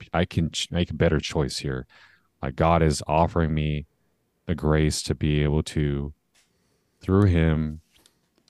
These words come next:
make things right. And, and, and then from then on, as we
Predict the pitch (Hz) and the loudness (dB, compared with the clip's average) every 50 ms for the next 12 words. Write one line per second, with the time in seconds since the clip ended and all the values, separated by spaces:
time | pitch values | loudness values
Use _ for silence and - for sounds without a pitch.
0 | _ _ - 98 82 82 82 - - - 78 76 71 67 67 69 69 64 62 65 | _ _ -10 -4 -2 -2 -2 0 0 -2 -2 -2 -2 -2 -2 -2 -2 -2 -6 -8
1 | - - - - _ - - 85 80 73 73 69 - 78 76 73 64 71 82 80 | -12 -16 -20 -20 _ -4 -2 0 0 0 0 -2 -2 -2 -2 -2 -2 -2 0 0
2 | 80 78 - - 82 80 82 90 101 98 95 85 98 131 147 123 92 82 78 80 | 0 0 0 0 0 2 4 4 4 4 4 4 4 6 6 6 6 6 4 2
3 | 87 92 92 - 90 85 78 76 78 90 95 92 90 90 87 85 | 0 -2 -4 -4 -4 -4 -2 0 2 4 4 6 6 4 2 0